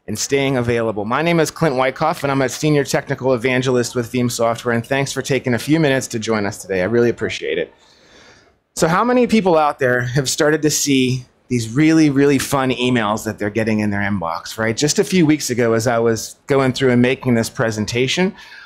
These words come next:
I got this fun email, right? And so you can see here, it says, "Click this link to go download and pay an invoice for something that I didn't buy or any services I didn't receive." And what's really interesting is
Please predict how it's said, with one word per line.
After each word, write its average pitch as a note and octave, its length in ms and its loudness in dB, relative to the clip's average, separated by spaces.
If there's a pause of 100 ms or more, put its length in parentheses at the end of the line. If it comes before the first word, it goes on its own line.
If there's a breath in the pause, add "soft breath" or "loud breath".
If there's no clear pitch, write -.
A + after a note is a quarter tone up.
(160 loud breath)
I B2 80 -2
got D#3+ 240 0
this - 340 -2 (160)
fun F3 300 0
email, B2 540 0 (100)
right? C#3 300 -2
And C3 100 -4
so - 120 -6
you C#3+ 100 2
can D3+ 140 0
see F#3+ 160 2
here, E3+ 180 4
it D#3 100 -2
says, - 460 -2 (320)
"Click G3 240 0
this F#3+ 220 0
link D#3 480 0
to C3+ 120 -2
go D3 220 4
download D3 600 2
and A2+ 120 -2
pay C#3 200 0
an C3+ 100 2
invoice G#2+ 560 0 (340 soft breath)
for B2 160 -2
something G3 540 0
that D3 380 0 (360)
I C3+ 180 -2
didn't C#3 260 2
buy C3+ 380 2
or A2+ 140 0
any C#3+ 140 2
services C3+ 640 2
I A#2 100 2
didn't A2 280 0
receive." F#2+ 520 -6 (800 soft breath)
And A#2+ 80 0
what's C#3+ 180 0
really B3+ 240 4
interesting C#3+ 500 0
is C3+ 300 -2